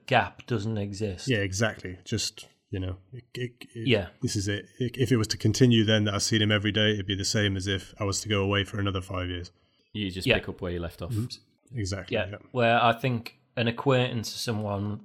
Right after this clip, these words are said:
Speaker 1: uh, to me, is where more you meet back up and it is a little bit like, "Fucking hell, okay, yeah, right, I'm seeing that person again."
Speaker 2: Mm-hmm.
Speaker 1: It's not necessarily a chore, it's just not the same.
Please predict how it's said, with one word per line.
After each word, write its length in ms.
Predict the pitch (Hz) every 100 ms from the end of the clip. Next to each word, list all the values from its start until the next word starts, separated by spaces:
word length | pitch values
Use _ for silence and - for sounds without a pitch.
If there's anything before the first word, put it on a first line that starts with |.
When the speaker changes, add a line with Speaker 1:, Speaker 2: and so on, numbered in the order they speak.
| _
Speaker 1:
uh, 80 | - - _ -
to 100 | 113
me, 280 | 101 104
is 140 | 98 98
where 320 | 107 101 101
more 440 | 101 101 101 101 - _ _ -
you 60 |
meet 160 | 110 101
back 180 | 98 120
up 140 | 113
and 100 | 107
it 140 | 95 -
is 220 | 123 104
a 60 | 101
little 300 | 98 107 98
bit 200 | 98 101
like, 220 | 95 90
"Fucking 460 | - - - - 92
hell, 340 | 92 90 - -
okay, 340 | - 98 92
yeah, 280 | 98 101 117 _ -
right, 340 | 104 98 104 - _ _
I'm 160 | 131 95
seeing 280 | - 107 104
that 160 | 104
person 340 | 113 104 - 110
again." 500 | 98 101 101 98 92 _ _ -
Speaker 2:
Mm-hmm. 220 | 117 123
Speaker 1:
It's 140 | 139 180
not 160 | 160
necessarily 560 | 139 131 127 127 117 110
a 40 |
chore, 560 | 98 - 143 123 107 104
it's 200 | 120 -
just 300 | - 120 -
not 380 | 107 107 - -
the 80 | 110
same. 460 | - 104 107 117